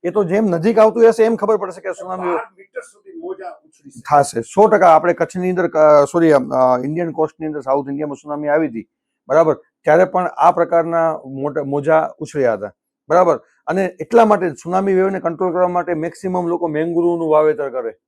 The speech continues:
Speaker 1: દરિયા ઉપર, કે સુનામી, સાયક્લોન, સ્ટોર્મને થોડાક નબળા પાડવાનો પ્રયાસ કરે. પણ આ વિસ્તારની અંદર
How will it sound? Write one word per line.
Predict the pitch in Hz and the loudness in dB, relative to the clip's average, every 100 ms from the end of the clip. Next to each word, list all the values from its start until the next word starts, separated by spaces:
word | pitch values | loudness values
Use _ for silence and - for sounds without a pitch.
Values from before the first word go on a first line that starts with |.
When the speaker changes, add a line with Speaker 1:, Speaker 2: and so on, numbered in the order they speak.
| _ _ _ | _ _ _
Speaker 1:
દરિયા | 135 160 151 | 0 4 4
ઉપર, | 143 123 107 _ _ - | 4 0 -6 _ _ -6
કે | 151 | -6
સુનામી, | 147 160 175 170 180 175 - _ - | -4 -2 0 0 -4 -6 -14 _ -10
સાયક્લોન, | - 151 151 175 175 | 0 0 2 0 0
સ્ટોર્મને | 165 - 160 170 170 | -4 0 0 0 -2
થોડાક | 156 - 180 202 202 - _ | -4 2 4 6 4 0 _
નબળા | 143 143 170 151 | -6 0 2 2
પાડવાનો | 151 156 156 | 2 0 -2
પ્રયાસ | 147 147 131 | 0 0 0
કરે. | 135 139 175 - _ _ | -2 -4 -4 -10 _ _
પણ | 160 156 - | -8 -6 0
આ | 165 | 2
વિસ્તારની | 185 - 185 180 185 | 2 0 -2 -2 -6
અંદર | 180 180 180 | -6 -6 -6